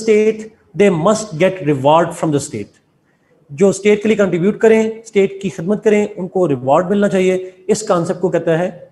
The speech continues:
डिस्ट्रीब्यूटिव जस्टिस। और लास्टली, स्टेट जो अरिस्टोटल के नज़दीक है, वो it's a means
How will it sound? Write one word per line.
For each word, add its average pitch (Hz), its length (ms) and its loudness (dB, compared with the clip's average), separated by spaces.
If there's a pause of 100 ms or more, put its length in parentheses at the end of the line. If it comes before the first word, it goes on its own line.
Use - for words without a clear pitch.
डिस्ट्रीब्यूटिव 165 640 -4 (500)
जस्टिस। - 500 -6 (420)
और 160 120 2
लास्टली, 185 640 0 (160)
स्टेट 214 720 0 (100)
जो 190 180 2
अरिस्टोटल 175 540 -2
के 196 60 0
नज़दीक 180 300 0
है, 190 100 4
वो 185 380 -2 (160)
it's 165 160 -4
a 170 100 2
means 196 380 2